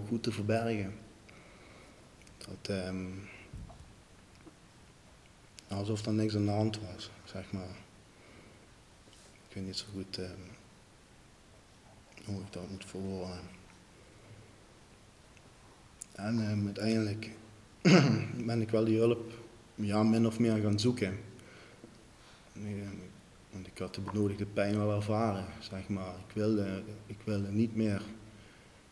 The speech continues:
ehm, verder in het leven zoals het zich aandiende op dat moment. Meermaals erover gedacht om eruit te stappen.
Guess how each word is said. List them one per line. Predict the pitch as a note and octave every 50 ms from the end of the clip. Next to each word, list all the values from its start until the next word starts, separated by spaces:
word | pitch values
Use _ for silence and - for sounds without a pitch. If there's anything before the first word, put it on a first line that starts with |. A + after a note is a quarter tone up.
| - - - - - - - - -
ehm, | - G#2 G2+ F#2+
verder | F#2 - G#2+ G#2 G#2+ G#2 G2+ G2+ F#2+ F2+ G#2 - - F#2+
in | G2+ G2
het | G2 F#2+
leven | G2+ G#2 G#2+ A2 G#2+ G2+ G2+
zoals | F#2+ G2+ G2 G2 G2+
het | G2 G2+
zich | - - G#2 A2+
aandiende | G#2+ G#2+ A2 G#2+ G2+ G2+ G2+ G2+ G2 G2
op | G2+ F#2 F#2 G2 - -
dat | G2+ F#2
moment. | G2 F#2+ F#2+ G2 F#2+ F#2+ F#2+ F#2+ F#2+ - - - - - - - - - - - - - - - - - - - - - - - - - - - - - - - - - - - - - - - - - - - -
Meermaals | A2 G#2 G#2 G#2 G#2 G2 G2 G2 - -
erover | - G#2 F#2+ G2 F#2+
gedacht | F#2 G#2 G2 G2+ G2 G2
om | G2 G2+ G2+ G#2
eruit | G#2 G#2 G2+ A#2
te | G#2+ G#2
stappen. | - - - A#2 G#2+ G#2+ - - A2 A2